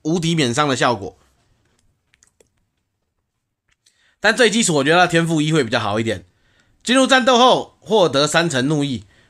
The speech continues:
我方其他武将每次释放大招，自身六十趴击会获得一成怒意。五成怒意时，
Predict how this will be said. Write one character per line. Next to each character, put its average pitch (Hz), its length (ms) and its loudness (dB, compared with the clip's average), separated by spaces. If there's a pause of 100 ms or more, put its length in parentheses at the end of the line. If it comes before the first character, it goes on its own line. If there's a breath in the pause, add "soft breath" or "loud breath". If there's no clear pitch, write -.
我 127 120 0
方 233 160 2
其 196 120 -4
他 240 140 4
武 151 120 0
将 175 180 0
每 127 160 0
次 180 140 -4
释 180 140 -4
放 175 140 0
大 160 180 2
招， 147 320 -2 (280 soft breath)
自 233 240 -4
身 214 200 0
六 226 120 2
十 143 140 -4
趴 165 140 2
击 165 220 -4
会 160 60 2
获 165 180 0
得 135 140 -2
一 175 80 -2
成 123 220 -6
怒 143 180 -2
意。 120 200 -8 (420 soft breath)
五 160 140 -2
成 190 180 0
怒 269 140 2
意 233 100 0
时， 135 320 -4